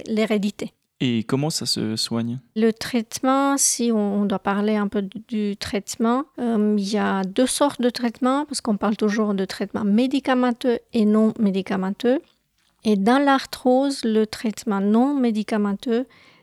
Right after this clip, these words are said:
Speaker 1: est, euh, encore plus important que les médicaments. Donc là, ce qu'on peut faire, c'est de renforcer l'articulation par l'extérieur, par la musculature, tout en, euh, essayant de garder un niveau d'activité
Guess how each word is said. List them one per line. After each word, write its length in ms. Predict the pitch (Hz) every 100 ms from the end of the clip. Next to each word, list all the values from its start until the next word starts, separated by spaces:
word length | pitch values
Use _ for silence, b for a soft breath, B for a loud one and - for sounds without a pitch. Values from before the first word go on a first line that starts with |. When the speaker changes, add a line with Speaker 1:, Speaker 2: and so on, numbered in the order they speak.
| _
Speaker 1:
est, 420 | 381 240 220 208
euh, 140 | 208 226
encore 220 | 202 240
plus 240 | - 240
important 480 | 220 202 196 - 214
que 100 | 202
les 80 | 208
médicaments. 640 | 202 196 208 - 196 233 - b b b b b b
Donc 320 | 214 214 214 240
là, 420 | 233 240 254 - 269
ce 100 | -
qu'on 160 | 220
peut 160 | 208 202
faire, 300 | - 240 240
c'est 220 | - 226
de 600 | 208 240 247 247 254 202
renforcer 600 | 254 269 294 - - 254
l'articulation 960 | 247 220 - - 214 208 196 - 226 302 -
par 180 | 196 202
l'extérieur, 760 | 214 - 208 208 208 262 -
par 220 | - 208
la 100 | 202
musculature, 960 | 208 202 - 196 196 - 240 277 - - _
tout 340 | - 262 -
en, 480 | 254 247 254 254 240
euh, 580 | 220 220 214 214 214 208 - _ _ -
essayant 400 | 226 - 226 240
de 160 | 233
garder 560 | 214 220 214 220 233 233
un 80 | 214
niveau 240 | 214 208
d'activité 800 | 233 220 - 214 208 - 233 247